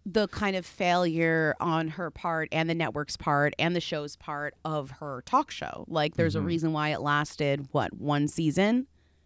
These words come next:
Speaker 1: Two
Speaker 2: One or
Speaker 1: seas-,
Speaker 2: two.
Speaker 1: one or two
Speaker 2: I think two.
Speaker 1: seasons. Clearly, there was something going on there that wasn't clicking for the audience, but also, like, for her as a host, you
Speaker 2: Mm-hmm.
Speaker 1: know?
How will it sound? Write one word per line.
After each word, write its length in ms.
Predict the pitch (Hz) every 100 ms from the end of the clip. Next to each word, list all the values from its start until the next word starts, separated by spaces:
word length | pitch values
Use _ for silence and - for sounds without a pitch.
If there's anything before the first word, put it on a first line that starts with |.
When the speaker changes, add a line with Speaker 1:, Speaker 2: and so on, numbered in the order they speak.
| _ _ -
Speaker 1:
Two 100 | 117
Speaker 2:
One 100 | 95
or 20 |
Speaker 1:
seas-, 120 | 92 -
Speaker 2:
two. 300 | 95 92 92 - -
Speaker 1:
one 180 | 180
or 80 | 180
two 120 | 175
Speaker 2:
I 40 | 202
think 80 | 202
two. 240 | 202 190
Speaker 1:
seasons. 380 | 196 185 190 - _ _ _ -
Clearly, 560 | - 196 220 214 208
there 160 | 185 170
was 100 | 165
something 300 | 180 165 170
going 280 | 160 151 147
on 160 | 143 143
there 140 | 139
that 200 | 135 101
wasn't 280 | 101 135 127 -
clicking 560 | - 202 - 165 151 143
for 200 | - 151
the 100 | -
audience, 520 | 151 160 143 131 -
but 180 | 156 -
also, 440 | 135 135 143 127
like, 360 | 135 120 117 -
for 380 | - - 143 113 -
her 400 | 175 - - -
as 180 | - 131
a 60 | 131
host, 460 | 175 143 - - -
you 80 | 139
Speaker 2:
Mm-hmm. 60 |
Speaker 1:
know? 300 | 120 135 202